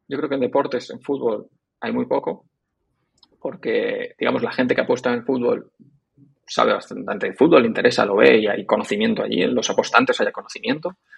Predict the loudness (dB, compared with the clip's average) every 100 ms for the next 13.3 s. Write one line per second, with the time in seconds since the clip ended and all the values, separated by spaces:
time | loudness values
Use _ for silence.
0 | -20 _ -4 -2 2 4 4 2 -2 -2
1 | -2 -2 -4 -6 -6 -10 -8 -6 -4 -4
2 | -4 -2 0 0 -2 -8 -12 -14 -12 -10
3 | -8 -10 -12 -16 _ 6 10 10 6 2
4 | 0 -2 -4 -4 -4 -4 -4 -2 0 -2
5 | -2 -4 -4 -4 -4 -8 -14 _ _ _
6 | _ -10 -8 -6 -2 0 0 -6 -10 -8
7 | -4 -4 -6 -10 -14 -18 _ _ _ _
8 | -12 -6 -2 -2 0 -2 0 0 0 -2
9 | -2 -2 4 4 4 0 -8 -6 -4 -2
10 | -2 -4 -4 -2 -2 0 -2 0 0 2
11 | 2 0 -2 -4 -8 -8 -6 -6 -6 -8
12 | -4 -4 -4 -6 -10 -8 -10 -8 -8 -8
13 | -8 -10 -18